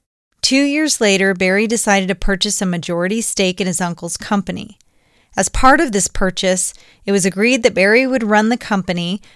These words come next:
with the condition that the four Winter children would be allowed to eventually work for the company when they turned twenty-one years old, along with an option to buy a five percent stake in the company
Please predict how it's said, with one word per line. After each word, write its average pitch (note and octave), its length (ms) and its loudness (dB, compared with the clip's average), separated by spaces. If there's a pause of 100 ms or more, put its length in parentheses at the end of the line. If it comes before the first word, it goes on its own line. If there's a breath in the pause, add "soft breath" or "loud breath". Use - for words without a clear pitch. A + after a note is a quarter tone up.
(140 soft breath)
with G3 160 0
the C#4 80 0
condition A3 540 0
that F#3+ 140 -2
the F#3 60 -6
four G3+ 380 -2
Winter G#3 340 -2
children F#3+ 580 -4
would E3+ 160 -4
be F#3+ 120 -4
allowed F3+ 460 -2
to - 120 -6
eventually F#3 680 -2
work E3+ 240 -6
for - 120 -6
the F3+ 120 -4
company F3+ 420 -6
when F3+ 180 -4
they F3 140 -4
turned F3 320 -6
twenty-one G3 500 -2
years A3 300 -2
old, E3+ 360 -4 (520 soft breath)
along F#3+ 380 2
with C#4+ 160 0
an - 120 -2
option F#3+ 420 0
to B3 60 2
buy F#3 460 0
a - 60 -8
five F#3 400 -2
percent A#3+ 400 -2
stake G3+ 340 -2
in G3+ 80 0
the G3+ 80 0
company E3+ 580 -6